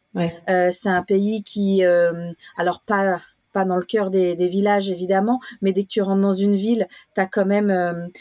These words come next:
Speaker 2: une, euh, t'as quand même un, un esprit, euh, soit européen, soit américain, soit australien, tu vois, de, par la, la, la colonisation, euh, des, des dernières années. Donc évidemment, t'es, euh,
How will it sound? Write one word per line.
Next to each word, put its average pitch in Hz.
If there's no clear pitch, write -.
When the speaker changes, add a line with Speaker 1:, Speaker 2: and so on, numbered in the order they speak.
Speaker 2:
une, 175
euh, 165
t'as 196
quand 196
même 196
un, 185
un 196
esprit, 220
euh, 190
soit 220
européen, 208
soit -
américain, 208
soit 208
australien, 208
tu -
vois, 190
de, 202
par 180
la, 180
la, 180
la 180
colonisation, 190
euh, 175
des, 185
des 180
dernières 185
années. 226
Donc 185
évidemment, 226
t'es, 170
euh, 147